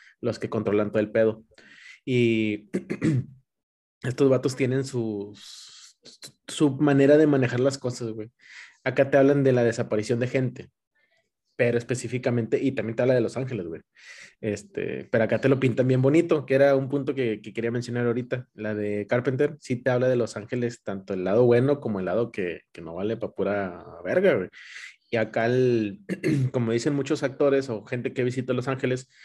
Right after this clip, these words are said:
no todo es bonito, güey. No todo es como te lo pintan en Hollywood, de que sí vas a, a crecer en Los Ángeles y a ser famoso, o sea, no. Ah, y también hay casos de fracaso donde, pues, bueno, regrésate y, pues, encuentra jale de lo que necesites, ¿no?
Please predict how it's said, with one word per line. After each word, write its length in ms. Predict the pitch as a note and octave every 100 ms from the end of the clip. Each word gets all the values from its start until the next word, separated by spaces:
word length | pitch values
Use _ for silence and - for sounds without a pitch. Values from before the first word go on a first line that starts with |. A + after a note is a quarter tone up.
| -
no 220 | - B2+ B2+
todo 200 | B2 C3
es 100 | A#2+
bonito, 460 | A#2 A#2 A#2+ A2+
güey. 200 | G2 A#2+ - _ _ _ _ _ _ _ -
No 240 | B2 A#2
todo 240 | - B2 B2+
es 440 | B2 B2 - B2 B2+
como 180 | C3 B2+
te 60 |
lo 120 | A#2 -
pintan 300 | A2+ C3 C3
en 80 | A#2
Hollywood, 360 | A2 A#2+ B2 A2+
de 120 | G#2+
que 120 | -
sí 260 | - A2+ B2
vas 260 | A2+ -
a, 360 | B2 A2+ G2+ A#2 _ - - _ -
a 80 |
crecer 300 | A2 G#2+ A#2+
en 80 | A#2+
Los 120 | B2+
Ángeles 380 | A#2 A#2 B2+ A#2
y 40 | A#2
a 60 |
ser 180 | G#2 A2
famoso, 500 | - A#2+ A2+ - G#2+
o 40 | F#2
sea, 140 | F2
no. 260 | F#2+ C3+ C3+ -
Ah, 200 | F#2 F#2+
y 100 | F#2+
también 440 | - F#2 F#2 G#2+ A#2+
hay 160 | A#2+
casos 300 | A#2+ A2+ C#3+
de 80 | B2+
fracaso 420 | B2 A2+ A2 A#2+
donde, 200 | D3 C#3 A2
pues, 160 | G#2
bueno, 240 | F#2+ - D3+
regrésate 640 | B2 A2 A#2 C#3+ - F3
y, 240 | D3+ G#2 - _ - - - _
pues, 120 | G#2+
encuentra 300 | A2 G#2+ G#2 B2+
jale 200 | B2 B2+
de 80 |
lo 140 | B2+ -
que 80 | G2+
necesites, 480 | G2+ A2+ F3 D#3
¿no? 220 | C3 D3+